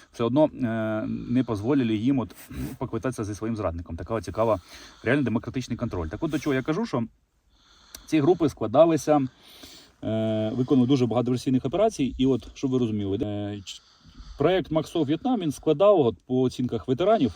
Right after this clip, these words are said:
вони багато книжок написали і на Ютубі їхні інтерв'ю, <clears throat> порядка двох, двох з половиною, трьох тисяч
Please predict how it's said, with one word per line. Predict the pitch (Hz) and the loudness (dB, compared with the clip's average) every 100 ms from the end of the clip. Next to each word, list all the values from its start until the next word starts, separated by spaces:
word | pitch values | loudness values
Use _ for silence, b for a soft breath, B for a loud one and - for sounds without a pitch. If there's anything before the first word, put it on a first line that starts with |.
| - | 0
вони | 127 110 - 107 107 | 2 2 -2 -4 -2
багато | 110 107 101 92 - - | -2 -2 -6 -6 -18 -4
книжок | 135 139 185 | -2 -2 -2
написали | 113 - 117 110 | -6 -4 -2 -2
і | 104 101 | -2 -4
на | 95 107 | -4 -4
Ютубі | 127 - 131 | -4 -2 -2
їхні | 120 113 120 | 0 -2 -2
інтерв'ю, | 113 113 110 110 B B B B | -2 -2 -2 -4 B B B B
<clears throat> | B - 202 202 | B 2 2 2
порядка | 185 196 156 | 2 4 2
двох, | 139 185 - - | 2 2 0 -4
двох | 135 170 | -4 -2
з | |
половиною, | - 170 156 | 2 4 4
трьох | 135 156 | 2 2
тисяч | 143 135 123 | 2 2 -2